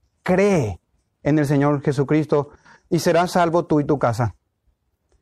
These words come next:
Significa que la casa también debe creer. Por lo tanto, deben recibir la palabra del Señor. De hecho, que el siguiente versículo dice, "Y le hablaron la palabra del Señor a él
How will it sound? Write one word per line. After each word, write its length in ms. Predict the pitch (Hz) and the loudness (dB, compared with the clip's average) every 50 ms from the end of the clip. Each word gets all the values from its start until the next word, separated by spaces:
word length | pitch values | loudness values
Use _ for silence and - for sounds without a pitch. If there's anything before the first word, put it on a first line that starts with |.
| _ _ _ _ _ _ _ _ _ _ _ _ _ _ _ _ _ _ _ | _ _ _ _ _ _ _ _ _ _ _ _ _ _ _ _ _ _ _
Significa 480 | - - 185 175 165 143 160 147 160 147 | -4 -2 0 0 0 0 0 0 0 0
que 80 | 160 | 2
la 120 | 165 165 160 | 0 0 0
casa 200 | 156 147 156 151 | 0 -2 0 0
también 280 | 170 156 156 156 151 | 0 2 2 2 2
debe 220 | 151 151 147 147 139 | 2 2 2 2 2
creer. 420 | 147 156 180 202 160 127 113 - | 2 2 2 2 0 -2 -4 -2
Por 140 | - 165 165 | 0 0 2
lo 100 | 160 156 | 2 2
tanto, 300 | - 170 170 151 156 143 | 2 0 0 2 0 0
deben 400 | 131 147 175 175 165 151 147 143 | 0 0 0 0 2 0 0 0
recibir 440 | 170 156 170 165 151 170 170 175 170 | -2 0 0 0 2 2 2 2 2
la 120 | 175 175 | 0 0
palabra 440 | - 165 156 160 180 202 202 190 170 | 2 2 2 4 2 2 2 2 0
del 100 | 147 131 | 0 0
Señor. 320 | 139 127 117 113 110 104 - _ _ _ _ _ _ _ - | -2 -4 -4 -6 -10 -12 -16 _ _ _ _ _ _ _ -2
De 120 | - 151 | 0 0
hecho, 180 | 151 147 185 170 | 2 2 0 0
que 60 | 170 | 0
el 80 | 175 160 | 0 0
siguiente 260 | 175 170 170 165 180 | 2 0 2 2 2
versículo 460 | 180 175 147 170 170 156 175 175 170 | 0 0 0 -2 -2 0 0 0 2
dice, 340 | 170 175 147 156 143 - _ _ _ - | 0 0 0 0 -2 -2 _ _ _ -4
"Y 140 | - 175 175 | -2 0 2
le 180 | 170 170 170 170 | 2 2 2 2
hablaron 640 | 165 156 151 156 160 170 175 185 196 208 220 220 | 2 2 2 2 2 4 4 4 4 2 2 2
la 140 | 214 208 202 | 2 0 2
palabra 500 | 190 185 175 170 165 165 151 143 139 131 | 2 0 2 2 2 2 2 2 0 0
del 300 | 127 147 175 190 196 180 | 0 0 0 0 0 0
Señor 480 | - 202 190 190 196 180 165 165 156 - _ _ _ _ - - - | 0 0 2 2 2 2 2 0 -2 -4 _ _ _ _ -12 -2 0
a 200 | 170 156 - - | 0 0 2 2
él 420 | - 240 240 220 202 202 220 208 | 0 2 2 4 2 2 0 -2